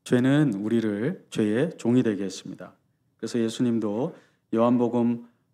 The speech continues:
어, 팔 장 삼십육 절, 삼십사 절에 보시면 "누구든지 죄를 범하는 자는 죄의 종이 된다." 이렇게 말씀하셨고요. 어, 사도 바울도 로마서 육 장에 보시면,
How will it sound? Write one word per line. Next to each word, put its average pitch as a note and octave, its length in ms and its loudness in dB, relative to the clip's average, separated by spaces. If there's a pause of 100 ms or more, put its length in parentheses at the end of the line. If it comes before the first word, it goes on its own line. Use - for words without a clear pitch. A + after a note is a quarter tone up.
(120)
어, G2 300 -12
팔 A#2+ 200 -4
장 A#2+ 480 -2 (440)
삼십육 - 1200 -8
절, F#2+ 200 -6
삼십사 A#2 520 -6
절에 A2+ 240 -4
보시면 G2 680 -8 (540)
"누구든지 C3+ 640 4
죄를 A#2+ 460 0
범하는 A2+ 400 0
자는 A2 380 -2
죄의 G#2+ 260 -4
종이 G#2 240 -2
된다." F#2 440 -8
이렇게 G2 440 -10
말씀하셨고요. G2+ 760 -8 (540)
어, A#2+ 200 -2
사도 C#3+ 320 2
바울도 A#2 720 -2
로마서 G#2 640 -6 (340)
육 B2 160 -4
장에 A#2+ 320 4
보시면, G2 640 -8